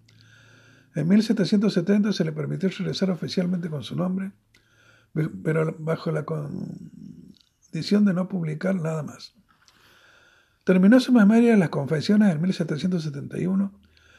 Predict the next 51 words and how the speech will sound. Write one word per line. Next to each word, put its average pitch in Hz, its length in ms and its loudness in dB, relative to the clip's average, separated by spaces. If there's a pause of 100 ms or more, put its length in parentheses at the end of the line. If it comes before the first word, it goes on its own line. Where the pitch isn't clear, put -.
(200)
un 214 120 6
intento 214 360 4
de 190 80 6
resolver, 156 540 2 (600)
o 139 160 -2
al 151 100 -2
menos 190 220 2
dar 190 120 4
testimonio 180 480 0
de 165 60 -2
sus 135 140 -8
tremendas 175 400 0
contradicciones, 147 800 -2 (500)
y - 60 -6
se 175 140 -2
dedicó 175 300 0
a 233 40 2
vivir 208 240 2
de 208 80 2
sus - 160 -6
patronas 190 460 0
y - 20 4
de 160 80 0
lecturas 165 400 -2
públicas 180 520 -4
de 175 60 -4
estas 160 220 -6
memorias. 139 420 -12 (1040)
En 165 120 -2
mil 220 160 6
setecientos 208 500 2
setenta 170 240 0
y 165 40 0
dos, 208 180 2
Madame 190 340 2
de 190 60 2
Espinay, 165 400 0
escritora 180 500 -2
y 190 40 2
amante 175 360 -4
de 170 140 -2
él, 185 100 -4
y 139 80 -6
Grimm, 190 380 2 (360)
al 143 200 -8
tiempo, 185 360 0
lo 156 120 -6
que 143 100 -10
provocará 131 400 -6
su 170 140 -6
enemistad, 156 520 -2